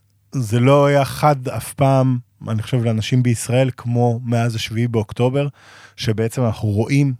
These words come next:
כמה פשוט שקרים ומציאות אלטרנטיבית קיימת ברשתות החברתיות ובהצהרות של כל מיני ראשי מדינות גם, לא רק בר-, ברשתות החברתיות, שפשוט מתעלמים משמונים אחוז מהאמת, לוקחים איזה עשרים אחוז ובונים מהם ס-,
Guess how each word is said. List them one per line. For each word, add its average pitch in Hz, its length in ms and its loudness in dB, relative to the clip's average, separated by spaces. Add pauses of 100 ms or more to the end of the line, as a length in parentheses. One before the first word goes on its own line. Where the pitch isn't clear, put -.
(180)
כמה 127 260 -6
פשוט - 480 -6 (380)
שקרים 165 600 -2
ומציאות 147 1120 -4
אלטרנטיבית 208 680 -2
קיימת 147 280 -6
ברשתות 139 540 -6
החברתיות 143 800 0
ובהצהרות 131 1300 0
של 151 140 0
כל 160 180 0
מיני 165 220 0
ראשי 151 280 -4
מדינות 185 540 0
גם, 147 140 2
לא 139 60 0
רק 196 220 -2
בר-, 151 720 -6
ברשתות 127 500 -6
החברתיות, 117 580 -4
שפשוט - 380 -12 (720)
מתעלמים 233 640 -2
משמונים 190 460 -2
אחוז 170 280 -4
מהאמת, 160 460 -2
לוקחים 202 280 -4
איזה 185 140 -4
עשרים 190 280 -4
אחוז 220 260 -8
ובונים 170 340 -4
מהם 165 200 -2
ס-, - 140 -8